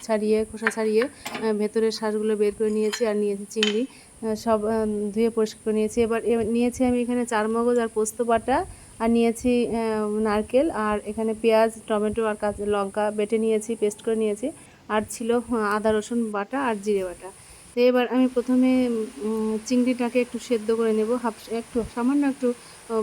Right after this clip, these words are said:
ভাপ দিয়ে নেব। উম, তার মধ্যে একটুখানি লেবু দিলাম আমি, লেবু দিয়ে আমি, আহ, চিংড়িটাকে আমি সিদ্ধ করে নিয়েছি হাফ, আহ, অল্প সামান্য করে।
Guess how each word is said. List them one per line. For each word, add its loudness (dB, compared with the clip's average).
ভাপ -2
দিয়ে 2
নেব। 2
উম, -2
তার 4
মধ্যে 2
একটুখানি -2
লেবু -2
দিলাম 0
আমি, 0
লেবু 0
দিয়ে 0
আমি, 2
আহ, -4
চিংড়িটাকে 2
আমি 0
সিদ্ধ -4
করে 2
নিয়েছি 0
হাফ, -4
আহ, -12
অল্প -4
সামান্য 0
করে। -2